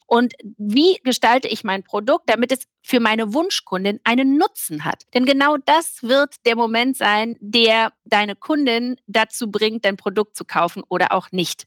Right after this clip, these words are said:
Deine Kundinnen werden nicht bei dir kaufen, weil sie dir was Gutes tun wollen. Die eine oder andere vielleicht auch, wenn ihr eine sehr enge Beziehung miteinander habt. Das ist, äh, absolute, äh, Best-Case-Situation. Aber in erster Linie kaufen Kundinnen bei dir,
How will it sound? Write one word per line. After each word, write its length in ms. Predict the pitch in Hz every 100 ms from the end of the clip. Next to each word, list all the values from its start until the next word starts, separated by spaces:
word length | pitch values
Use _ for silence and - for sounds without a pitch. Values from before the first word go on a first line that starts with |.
| -
Deine 220 | 226 233
Kundinnen 640 | - 339 311 208 214 247
werden 400 | - 220 233 240
nicht 220 | 254 370 -
bei 100 | 240
dir 140 | 233
kaufen, 560 | - 214 220 220 220 202
weil 200 | 196 190
sie 160 | 202
dir 320 | 180 208 202
was 160 | 190 170
Gutes 280 | 247 254 269
tun 240 | - 269
wollen. 260 | 254 254 269 _ _
Die 100 | -
eine 160 | 165 196
oder 140 | 185
andere 200 | - 180
vielleicht 360 | 175 175 175 -
auch, 240 | 214 247 -
wenn 160 | 180
ihr 280 | 180 180 180
eine 140 | - 170
sehr 280 | 190 214 -
enge 180 | 196
Beziehung 600 | 185 190 - 254 240 233 226
miteinander 540 | 226 233 220 226 220
habt. 180 | 254 - _ -
Das 180 | 185 185
ist, 340 | 185 - -
äh, 40 |
absolute, 880 | - 175 - 180 - 170 170 160 160
äh, 160 | - 160
Best-Case-Situation. 1200 | 160 262 - - 247 247 240 233 226 220 220 214 -
Aber 160 | - 285
in 80 | 269
erster 420 | 302 349 - 285
Linie 340 | 254 262 254
kaufen 380 | - 277 277 262
Kundinnen 460 | - 254 220 214 208
bei 140 | 196
dir, 280 | 196 196